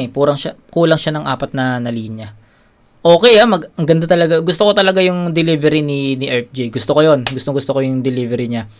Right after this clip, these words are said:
Ganda ng performance niya. Pero kulang lang talaga sa suntok eh. Isipin nyo ah, ganito yung delivery niya.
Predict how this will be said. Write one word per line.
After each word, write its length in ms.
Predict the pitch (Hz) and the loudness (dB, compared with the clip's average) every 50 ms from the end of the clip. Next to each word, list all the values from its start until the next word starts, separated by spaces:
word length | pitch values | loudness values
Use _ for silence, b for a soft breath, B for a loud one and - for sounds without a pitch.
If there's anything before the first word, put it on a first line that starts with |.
| b b b _ _ _ _ _ - | b b b _ _ _ _ _ -4
Ganda 280 | 135 131 123 135 131 | -2 0 2 2 0
ng 120 | 131 123 131 | 0 -2 -2
performance 440 | 127 120 127 123 123 120 117 110 | -2 -2 -2 -2 -2 -2 -4 -6
niya. 160 | 120 123 117 113 | -8 -10 -8 -6
Pero 240 | 127 127 127 117 | -4 -4 -4 -2
kulang 320 | - 143 147 151 147 147 147 | 0 2 4 4 4 2 2
lang 160 | 147 147 139 131 | 0 -2 -2 -2
talaga 200 | 139 135 139 139 | -2 -2 -2 -2
sa 400 | 135 - 143 131 127 123 123 117 | -2 -2 -2 -2 -2 -2 -4 -4
suntok 480 | - 123 117 107 - 131 127 110 107 | -6 -8 -8 -8 -8 -8 -8 -8 -10
eh. 20 | 104 B B B B B B B | -12 B B B B B B B
Isipin 400 | - - 180 170 165 170 160 160 | -4 -2 -2 -2 0 0 0 0
nyo 160 | 165 165 147 135 | 2 2 2 2
ah, 80 | 127 | 2
ganito 320 | 113 143 151 151 151 160 156 | 2 2 2 2 2 2 2
yung 160 | 156 151 139 | 2 2 2
delivery 640 | 143 139 139 143 139 135 123 135 131 127 127 123 123 | 2 2 2 2 2 2 2 0 0 0 0 -2 -2
niya. 240 | 120 117 117 110 | -4 -6 -6 -8